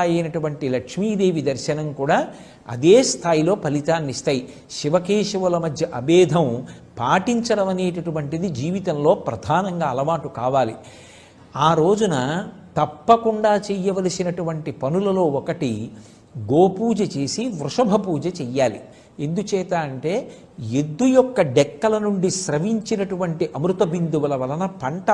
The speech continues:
బాగా వృద్ధిలోకి వచ్చి చక్షు సంబంధమైన వ్యాధులు రాకుండా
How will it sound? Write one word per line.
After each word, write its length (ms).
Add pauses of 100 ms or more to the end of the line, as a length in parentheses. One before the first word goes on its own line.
బాగా 380
వృద్ధిలోకి 680
వచ్చి 500 (380)
చక్షు 360
సంబంధమైన 840
వ్యాధులు 580
రాకుండా 540